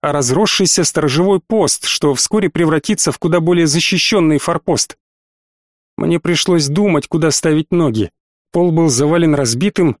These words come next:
и частично сожженным термитным огнем товаром. Чистых участков пола почти не было, и под моими подошвами то и дело хрустело стеклянное крошево.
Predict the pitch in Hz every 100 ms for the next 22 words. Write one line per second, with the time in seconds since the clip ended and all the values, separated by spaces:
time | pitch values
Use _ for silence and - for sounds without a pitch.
0 | - 151 - 151 - 180 185 160 - 135
1 | 113 165 185 170 151 165 147 151 - 151
2 | 139 131 165 147 175 160 123 107 - _
3 | _ _ - - - - - 180 180 156
4 | - 160 - 170 156 156 - - 147 127
5 | 175 185 185 - _ - 147 143 131 139
6 | 160 147 - 123 180 - 160 151 143 170
7 | 151 123 175 175 - 143 135 - 156 151
8 | - - - 139 135 135 135 147 131 123
9 | 101